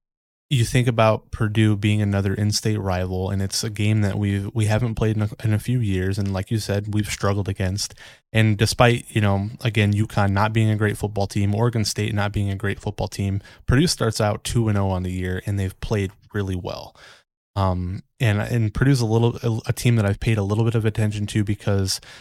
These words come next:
uh, a, a couple of years ago they had, uh, Rondale Moore at wide receiver, who I think is probably one of the more pure talented wide receivers that I've seen, um, that's not from one of your premier football schools.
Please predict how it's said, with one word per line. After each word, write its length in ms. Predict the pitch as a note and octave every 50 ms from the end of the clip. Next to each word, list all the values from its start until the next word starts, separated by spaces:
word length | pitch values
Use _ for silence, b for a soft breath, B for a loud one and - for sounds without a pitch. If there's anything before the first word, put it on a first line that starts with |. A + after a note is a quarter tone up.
| B B B -
uh, 360 | G#2 F#2 F#2 F#2+ - - A#2 G#2+
a, 80 | B2
a 40 | B2
couple 240 | B2 - A#2 - A2
of 60 | G#2+
years 160 | G#2 G#2 G#2+
ago 220 | G#2 G2+ G#2 G2+ G2
they 100 | F#2+ G2
had, 380 | F#2+ G#2 G2 F#2+ F#2 G2 B2 - -
uh, 120 | - G2+ F#2
Rondale 440 | F#2 G2 G2 G2+ G#2 G2+ G2+ G2 G2
Moore 400 | G#2 A#2 A2+ G2+ F2+ F2+ F2+ - b b b b b b
at 140 | - G#2 G#2
wide 180 | G#2 G2 G2
receiver, 380 | F#2+ F#2+ - - - G#2+ G2+ F#2
who 140 | F#2 F#2+ F#2+
I 120 | F#2+ G2
think 300 | G2 - G#2+ G2+ G2 -
is 240 | G2 F#2+ F#2 - -
probably 680 | - - - B2 C#3 C#3+ B2+ A#2 A#2 G#2+ G#2 G2+ G2
one 220 | G#2+ G2+ G#2+ A2+ A2
of 40 |
the 60 | G#2 G2+
more 240 | G2 G2+ G2+ G2
pure 240 | F#2 - - A2+ G#2+
talented 380 | - - G#2+ G2+ G2 G2+ - G2
wide 160 | F#2+ F#2 F#2
receivers 380 | F#2+ F#2 - - G#2+ G2+ F#2+ -
that 100 | F#2+ F#2
I've 180 | G#2 B2 C3
seen, 480 | - - A#2+ B2 B2+ G#2+ F#2 F2+ F#2+ F#2+ B B B B B B B _ -
um, 340 | G2+ G2 G2 F#2+ F#2+ G2 F#2
that's 240 | - G2+ F#2+ - -
not 240 | - G#2+ G#2 - -
from 400 | - - A2 G#2 G2+ G2 G2 G2
one 140 | G#2 G2+ G2+
of 120 | G2 F#2+
your 120 | G2 G2+
premier 480 | G2 - - - G#2+ G2 G2+ G2 F#2+ F#2
football 360 | - - G2 - - F#2+ F2+
schools. 520 | G2 - - - F#2 - F#2+ - - -